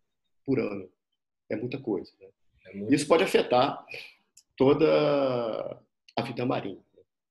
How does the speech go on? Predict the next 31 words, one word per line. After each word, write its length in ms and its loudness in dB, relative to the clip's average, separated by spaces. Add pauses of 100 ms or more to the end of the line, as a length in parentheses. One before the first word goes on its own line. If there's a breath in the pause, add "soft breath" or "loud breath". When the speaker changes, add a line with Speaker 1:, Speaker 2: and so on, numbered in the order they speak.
(260)
Speaker 1:
É 40 -8
claro 220 -2
que 60 -6
depende 220 -4
do 60 -10
tamanho 300 0
do 80 -6
contaminante 480 -6
plástico. 360 -4
Os 80 -16
plásticos 380 -4
maiores, 540 -2
eles 160 -6
têm 100 -4
problemas 320 -6
de 60 -12
estrangu-, 340 -6
estrangulamento, 840 -4
de 120 -8
ingestão, 640 -4
né? 140 -12
Então, 180 -20
pode 140 -4
levar 320 -8
à 80 -18 (220)
morte 280 -10
dos 100 -20
animais 320 -10
por 80 -10
esse 160 -10
motivo. 340 -10